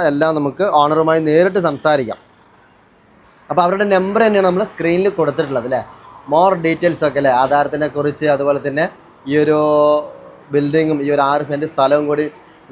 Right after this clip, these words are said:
വിൽക്കാൻ ഉദ്ദേശിക്കുന്ന വില, മറ്റു കാര്യങ്ങളൊക്കെ നിങ്ങൾ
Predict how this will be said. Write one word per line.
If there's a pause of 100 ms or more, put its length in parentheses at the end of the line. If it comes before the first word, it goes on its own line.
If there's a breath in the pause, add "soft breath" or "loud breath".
വിൽക്കാൻ
ഉദ്ദേശിക്കുന്ന (180)
വില, (300)
മറ്റു (100)
കാര്യങ്ങളൊക്കെ
നിങ്ങൾ